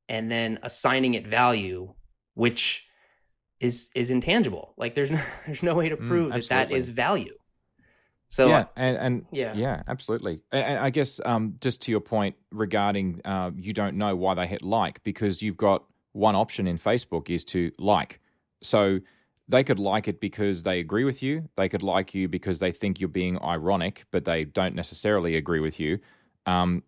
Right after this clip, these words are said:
Speaker 2: they could have accidentally clicked like, which is a thing.
Speaker 1: <laughs> Right.
Speaker 2: And, and you just can't unlike things.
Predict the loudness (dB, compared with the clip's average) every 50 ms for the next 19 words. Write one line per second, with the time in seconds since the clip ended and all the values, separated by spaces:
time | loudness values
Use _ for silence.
0 | _ -2 0 0 2 2 0 2 4 2 2 2 0 -2 -2 0 0 -2 -4 -4
1 | -6 -6 -6 -2 0 0 0 0 -2 -6 -16 _ _ _ -2 -2 -2 -2 -8 _
2 | _ _ _ _ _ -2 4 6 6 6 8 6 4 4 4 0 -4 -2 -2 -4
3 | -4 -4 -4 -6 -8 -10 -14 -20 -20 _ -14 -12 -4 2 4 4 4 4 2 -2
4 | -6 -14 -20 -20 -20 -20 -6 -2 0 0 2 0 0 0 -2 -4 -4 -4 0 0
5 | 2 2 2 0 0 0 2 2 0 0 -2 -4 -4 -4 -4 -4 -6